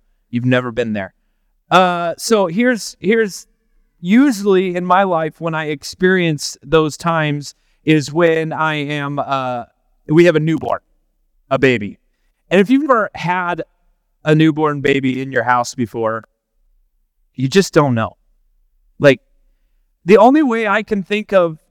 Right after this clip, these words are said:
to describe it is, you know, after, uh, at the end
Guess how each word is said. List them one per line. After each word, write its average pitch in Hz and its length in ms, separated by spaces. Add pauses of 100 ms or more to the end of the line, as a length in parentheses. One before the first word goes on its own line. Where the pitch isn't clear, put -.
to - 120
describe 170 560
it 147 240
is, 151 600 (440)
you 175 160
know, 226 380
after, 185 720
uh, 139 440 (200)
at 160 140
the 165 180
end 196 320